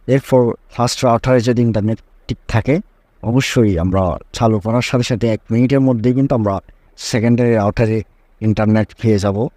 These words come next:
So, এভাবেই আমরা রাউটার থেকে রাউটারে, এফ থ্রি রাউটারে, টেন এফ থ্রি রাউটারের কেবল ইউজ করার মাধ্যমে এভাবে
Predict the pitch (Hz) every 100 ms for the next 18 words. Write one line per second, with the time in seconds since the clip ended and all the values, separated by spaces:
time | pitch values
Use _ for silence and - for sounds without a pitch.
0 | _ _ _ - - 110 104 131 131 127
1 | 110 104 101 - _ _ _ _ _ _
2 | _ _ _ 95 98 98 101 - 107 104
3 | 98 98 104 101 95 - 107 110 104 101
4 | - 104 101 - 104 104 104 - 113 110
5 | 110 107 113 113 135 214 _ _ _ _
6 | _ _ - 123 113 120 113 110 - 127
7 | 123 117 104 127 151 117 107 110